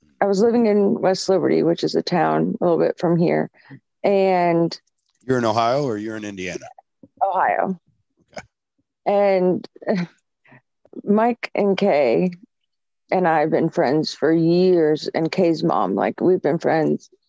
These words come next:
Speaker 1: twenty years or more. I don't remember. I have a broken brain. It's totally fine. And
Speaker 2: <laughs> I'm not making you do the math. Go on.
Speaker 1: <laughs> And, uh,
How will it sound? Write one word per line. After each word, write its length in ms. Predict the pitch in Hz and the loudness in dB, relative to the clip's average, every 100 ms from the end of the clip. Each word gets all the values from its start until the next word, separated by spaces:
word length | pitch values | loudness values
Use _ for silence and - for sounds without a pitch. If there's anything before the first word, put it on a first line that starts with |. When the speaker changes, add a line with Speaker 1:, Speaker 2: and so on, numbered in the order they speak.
| _ | _
Speaker 1:
twenty 340 | - 247 208 | -2 0 2
years 380 | 156 - - - _ _ _ _ _ _ _ _ - - | 0 0 -4 -12 _ _ _ _ _ _ _ _ -18 -8
or 160 | - 180 | -2 0
more. 360 | 160 92 104 - | 2 2 0 -2
I 40 | 170 | -2
don't 160 | 135 | 0
remember. 500 | 80 95 69 - 107 175 - - | 0 0 0 0 -2 -4 -12 -4
I 60 | |
have 120 | 185 160 | -2 0
a 60 | |
broken 420 | 147 147 139 131 | 0 0 -2 -2
brain. 300 | 98 - - - | 0 -2 -4 -6
It's 160 | 170 - | -6 -2
totally 280 | 185 76 - | 0 0 -2
fine. 260 | - - - _ _ _ _ _ - | -6 -12 -20 _ _ _ _ _ -2
And 600 | 220 226 220 214 202 196 | 0 2 2 2 2 2
Speaker 2:
<laughs> 120 | 196 | 2
I'm 40 | 110 | 2
not 160 | 104 | 0
making 300 | 101 104 113 | -2 -2 0
you 80 | 113 | 2
do 140 | 113 110 | 2 0
the 80 | 107 | 2
math. 340 | 90 92 139 - - _ - 269 196 | 0 -2 -6 -12 -20 _ -12 -6 -2
Go 140 | - | 2
on. 380 | 202 - 240 233 | 2 2 0 -2
Speaker 1:
<laughs> 60 | _ _ - - - - _ _ - | _ _ -20 -18 -16 -20 _ _ -4
And, 440 | 226 226 202 214 | 0 0 2 0
uh, 340 | 196 196 165 | 0 0 0